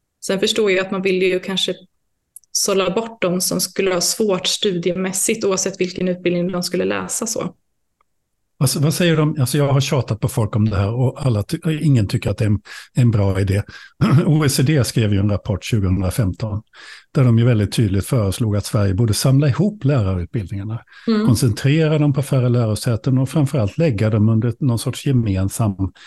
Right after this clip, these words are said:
Speaker 2: ska man säga, styrning som handlar just om professionen och så att göra. Är det någonting som ni har funderat på?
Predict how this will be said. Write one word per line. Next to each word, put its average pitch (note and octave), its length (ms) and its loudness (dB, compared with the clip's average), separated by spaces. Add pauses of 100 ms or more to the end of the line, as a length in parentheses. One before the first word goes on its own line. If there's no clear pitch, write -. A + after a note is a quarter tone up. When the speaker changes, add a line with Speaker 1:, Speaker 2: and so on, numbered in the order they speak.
(420)
Speaker 2:
ska G#2+ 80 -2
man G#2+ 80 0
säga, G#2+ 180 0
styrning G#2+ 840 2
som B2 160 0
handlar G2 380 0
just G2 260 -2
om F2+ 80 -2
professionen F#2+ 760 -4
och G2+ 120 -4
så A2+ 220 -8
att A2+ 60 -8
göra. G#2 300 -10 (120)
Är C3 100 0
det F#3 180 0
någonting A2+ 340 0
som G2+ 160 -4
ni F#2+ 80 -4
har F#2 140 -8
funderat - 460 -8
på? - 220 -12